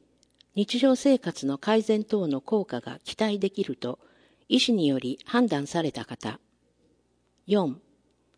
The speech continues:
市町村民税が非課税である世帯に属する方。五、補聴器の購入にかかる他の助成を受けたことがない方。助成額、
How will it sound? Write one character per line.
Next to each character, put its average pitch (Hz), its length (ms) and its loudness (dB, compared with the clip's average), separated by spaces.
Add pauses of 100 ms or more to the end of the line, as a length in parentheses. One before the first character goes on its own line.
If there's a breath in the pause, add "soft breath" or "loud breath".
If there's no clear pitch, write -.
(180)
市 - 100 -8
町 262 160 6
村 262 240 4
民 254 300 4
税 143 180 4
が 120 260 -6
非 - 140 -14
課 254 160 4
税 196 220 6
で 143 100 2
あ 151 60 4
る 165 100 -2
世 185 220 2
帯 135 180 0
に 123 220 -8
属 151 240 0
す 196 160 2
る 139 100 -2
方。 - 360 -8 (1120)
五、 180 260 4 (480)
補 - 140 2
聴 277 240 6
器 - 100 -2
の 143 140 0
購 220 240 6
入 208 180 2
に 196 140 -2
か 190 140 -4
か 175 140 -2
る 127 200 -4 (640)
他 254 100 4
の 214 120 2
助 151 180 4
成 208 260 4
を 185 140 4
受 - 160 4
け - 20 6
た 196 100 2
こ 185 120 -2
と 170 100 2
が 135 100 -2
な 165 120 -2
い 165 80 -2
方。 - 400 -12 (1120)
助 190 160 6
成 247 240 4
額、 - 380 -6